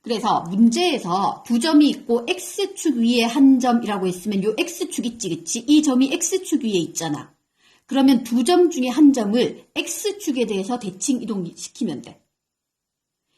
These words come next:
여기가 Y축 위에 한 점 P라고 했으면 이 두 점 중에 아무거나 하나를 Y축에 대해서 대칭 이동시키고 그 대칭 이동시킨 점과 원래 둘 중에 하나의 점 있지, 대충,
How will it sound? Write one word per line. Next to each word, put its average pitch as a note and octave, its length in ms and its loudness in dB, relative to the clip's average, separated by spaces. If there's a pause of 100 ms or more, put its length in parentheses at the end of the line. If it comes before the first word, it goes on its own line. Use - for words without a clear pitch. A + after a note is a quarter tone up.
여기가 C4 320 0
Y축 C#4 560 2
위에 B3+ 160 0
한 B3 220 2
점 A3+ 200 0
P라고 A3+ 320 0
했으면 A3 600 -4
이 D4+ 240 4
두 A#3+ 140 -2
점 C#4 200 6
중에 A#3+ 180 0
아무거나 A#3 460 -2
하나를 C4 580 2 (180)
Y축에 C4 600 0
대해서 A3 240 0
대칭 G#3 400 -4
이동시키고 A#3 800 -4
그 A#3+ 80 -8
대칭 G#3 400 0
이동시킨 B3 540 -4
점과 G#3+ 760 -4
원래 A#3+ 460 -2
둘 A#3 260 0
중에 B3+ 200 -2
하나의 A#3+ 400 -4
점 F3 280 -6
있지, F#3+ 240 -14
대충, A#3 320 -8